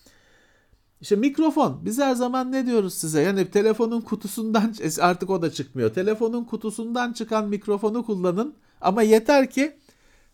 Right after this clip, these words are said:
telefonun üzerindeki mikrofonu kullanmayın. Ama uzaktan konuşmayın. Mikrofonu takın ama telefonun kutusundan çıkan yanında gelen mikrofon olsun. O bile fark ettirecektir.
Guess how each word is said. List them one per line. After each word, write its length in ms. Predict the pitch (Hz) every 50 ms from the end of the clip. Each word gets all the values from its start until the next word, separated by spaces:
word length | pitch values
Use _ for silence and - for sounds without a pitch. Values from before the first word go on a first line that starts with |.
| _ _
telefonun 600 | - 190 208 220 220 254 254 269 311 285 269 247
üzerindeki 560 | 196 233 220 226 226 226 226 240 233 - 269
mikrofonu 560 | 247 240 - - 220 208 214 220 214 254 -
kullanmayın. 600 | 233 233 202 208 214 196 190 170 135 101 80 76 - _ _ _ _ _ _ _ _ _ _ _ _ _ _ -
Ama 160 | 120 113 104
uzaktan 520 | 170 156 202 180 185 - - 208 196 190
konuşmayın. 580 | 190 196 185 180 185 - - 147 117 92 80 78 - _ _ _ _ _ _ _ _ _ _ _ _ _ _ _ -
Mikrofonu 580 | 151 160 160 208 214 202 208 226 214 220 226
takın 380 | - 269 277 277 262 269 339 - _ _ _ _ _ _ _
ama 360 | - 202 233 294 277 - - _ _ _ -
telefonun 480 | 254 247 247 233 233 240 226 247 247
kutusundan 640 | 240 - 254 - 247 233 - 247 240 240 240 233 226 214
çıkan 340 | - 190 190 214 226 233
yanında 420 | 226 214 214 214 226 226 226 233 220
gelen 280 | 196 190 190 220 233
mikrofon 480 | 220 214 214 214 - 208 190 202 208 180
olsun. 360 | 143 107 92 - - 80 76 - _ _ _ _ _ _ _ _ _ _ _ _ -
O 180 | 254 359 349
bile 180 | 320 269 285 285
fark 320 | 285 269 240 233 233 233
ettirecektir. 840 | 226 214 - - 214 202 190 185 190 160 160 - - 87 - - _